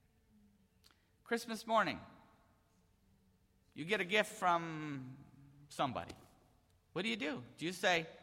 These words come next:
"Oh, here, let me write you a check"? Or, "I'll start, Mom and Dad, I'll pay you a dollar a week to pay for this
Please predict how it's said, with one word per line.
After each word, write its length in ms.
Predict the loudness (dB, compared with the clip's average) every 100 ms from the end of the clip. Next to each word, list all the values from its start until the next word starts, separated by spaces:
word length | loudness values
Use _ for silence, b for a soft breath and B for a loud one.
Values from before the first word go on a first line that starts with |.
| 0
"Oh, 160 | 4 6
here, 160 | 6 6
let 140 | 6
me 80 | 4
write 140 | 0
you 100 | 0
a 40 | 0
check"? 380 | 2 2 0 -12 -18 -20 b b 2
Or, 160 | 6
"I'll 160 | 8 8
start, 300 | 8 2 0 -6 -12 4
Mom 240 | 8 8
and 60 | 8
Dad, 120 | 10
I'll 100 | 10
pay 200 | 8 0
you 160 | 2 2
a 60 |
dollar 400 | 4 8 8 8
a 60 | 4
week 200 | 2 0
to 60 |
pay 220 | -4 -2 -2
for 180 | -6
this 400 | -8 -8 -12 -18